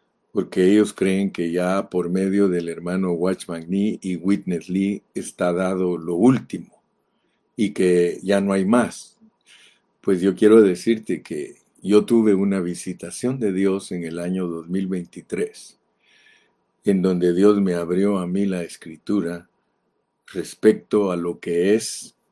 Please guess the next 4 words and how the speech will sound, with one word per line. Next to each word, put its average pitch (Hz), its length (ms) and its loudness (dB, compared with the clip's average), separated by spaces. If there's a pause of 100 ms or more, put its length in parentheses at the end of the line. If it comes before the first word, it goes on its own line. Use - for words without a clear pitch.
(260)
crear, 101 560 2 (1200)
hacer 110 500 4 (880)
y 104 120 -2
formar. 90 680 -2